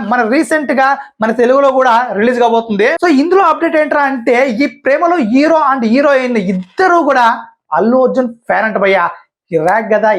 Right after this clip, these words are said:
ఎంతైనా కేరళ కదా, కేరళలో బీభత్సమైన అల్లు అర్జున్ ఫ్యాన్స్ ఉన్నారు. So, అందులో కూడా మెయిన్ గా ఈ ప్రేమలో హీరో and హీరోయిన్ కూడా అల్లు అర్జున్ ఫ్యాన్సే. కిరాక్ అన్నమాట. దీని ప్రకారమే అర్థం చేసుకోవచ్చు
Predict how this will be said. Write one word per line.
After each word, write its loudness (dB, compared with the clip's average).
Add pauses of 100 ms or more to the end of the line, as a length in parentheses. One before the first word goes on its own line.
(120)
ఎంతైనా -2 (140)
కేరళ 0 (100)
కదా, 0 (520)
కేరళలో 0 (140)
బీభత్సమైన 0 (100)
అల్లు 0
అర్జున్ -2 (100)
ఫ్యాన్స్ -2
ఉన్నారు. 0 (360)
So, 0 (120)
అందులో 0 (100)
కూడా 0 (160)
మెయిన్ 0
గా 0 (160)
ఈ -2 (160)
ప్రేమలో 2 (140)
హీరో 2
and -2
హీరోయిన్ 2
కూడా 2 (600)
అల్లు 0
అర్జున్ 0
ఫ్యాన్సే. 0 (580)
కిరాక్ -2
అన్నమాట. 0 (300)
దీని 0
ప్రకారమే 0 (120)
అర్థం -2
చేసుకోవచ్చు 0